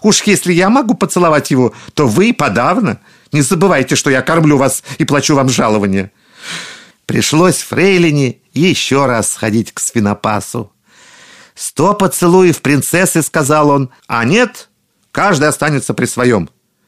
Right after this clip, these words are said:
«Становитесь вокруг», сказала принцесса, и фрейлины обступили ее,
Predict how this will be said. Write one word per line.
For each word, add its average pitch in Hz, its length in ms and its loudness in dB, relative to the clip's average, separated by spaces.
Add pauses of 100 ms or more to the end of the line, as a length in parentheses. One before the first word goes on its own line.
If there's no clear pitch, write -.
(120)
«Становитесь 214 600 0
вокруг», 185 460 0 (200)
сказала 156 380 0
принцесса, 156 640 0 (200)
и 127 100 -2
фрейлины 139 680 0 (100)
обступили 190 640 -2
ее, 101 360 -2